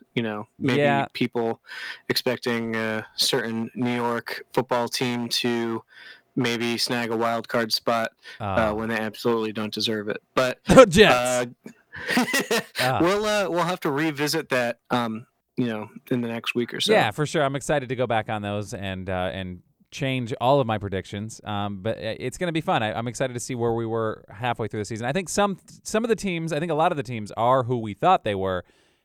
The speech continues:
Speaker 2: and some of them are sh-, some of them are shocking us. But we'll, we'll, I'll definitely do the recap there. But right now, we're looking forward to week nine.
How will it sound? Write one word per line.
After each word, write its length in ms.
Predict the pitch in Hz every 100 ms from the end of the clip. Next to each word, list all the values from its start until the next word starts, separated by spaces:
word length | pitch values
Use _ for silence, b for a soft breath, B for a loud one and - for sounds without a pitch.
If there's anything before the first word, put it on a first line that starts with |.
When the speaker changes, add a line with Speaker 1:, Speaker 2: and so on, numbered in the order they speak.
| b
Speaker 2:
and 180 | 107 101
some 140 | 165
of 60 | 170
them 120 | 139
are 80 | 120
sh-, 140 | -
some 180 | - 180
of 40 | 185
them 120 | 131
are 60 |
shocking 420 | 110 135 127 107 90
us. 140 | 90
But 260 | - 95 90
we'll, 180 | 120 139
we'll, 220 | 120 127
I'll 100 | 120
definitely 360 | 117 139 143 135
do 140 | 110
the 80 | 113
recap 420 | 110 107 110 95
there. 320 | 95 101 95
But 140 | 90 101
right 200 | 135 143
now, 160 | 135
we're 160 | 127 123
looking 300 | 127 123 120
forward 420 | - 123 120 107 -
to 180 | 120
week 340 | 104 120 123 -
nine. 560 | 113 160 202 208 202